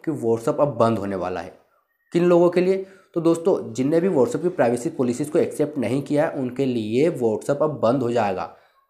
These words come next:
जैसे कि आप लोगों को पता ही होगा कि आठ फरवरी दो हज़ार इक्कीस को WhatsApp ये चेंजेस करने वाला था, न्यू प्राइवेसी पॉलिसीज में अपडेट, तो उसे पोस्टपोन करके पन्द्रह मई कर दिया गया, क्योंकि WhatsApp से काफ़ी सारे लोग स्विच हो रहे थे। तो WhatsApp ने लोगों को समझने के लिए, वो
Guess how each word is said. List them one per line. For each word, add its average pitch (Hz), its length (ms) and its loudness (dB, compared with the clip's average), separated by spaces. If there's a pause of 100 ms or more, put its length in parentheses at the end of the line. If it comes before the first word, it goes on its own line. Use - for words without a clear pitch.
(180)
जैसे 135 260 -2
कि 165 60 2
आप 139 200 4
लोगों 151 140 4
को - 60 -2
पता 123 160 2
ही 139 100 2
होगा 139 180 2
कि 147 200 -6
आठ 120 220 -2
फरवरी 135 200 -2
दो 123 80 0
हज़ार 127 180 0
इक्कीस 131 300 -6
को 139 140 -4
WhatsApp 120 460 -4
ये 123 120 0
चेंजेस 120 380 -6
करने 104 280 -4
वाला 123 180 0
था, 143 460 -10
न्यू 113 260 -6
प्राइवेसी 113 380 -4
पॉलिसीज 113 360 -10
में 117 100 -4
अपडेट, 113 440 -6 (580)
तो 131 180 0
उसे 139 220 0
पोस्टपोन 156 400 0
करके 151 240 0
पन्द्रह 139 320 2
मई 139 160 2
कर 139 160 2
दिया 139 180 2
गया, 139 160 2
क्योंकि 123 560 -4
WhatsApp 113 340 -4
से - 100 -6
काफ़ी 104 240 -4
सारे 113 180 -2
लोग 123 160 -2
स्विच 117 260 -4
हो 120 60 0
रहे 120 120 0
थे। 151 160 -4
तो - 280 -12
WhatsApp 110 400 -6
ने 120 180 -4
लोगों 110 320 -4
को 127 140 -6
समझने 110 420 -6
के 117 100 -8
लिए, 123 200 -6 (320)
वो 110 100 -4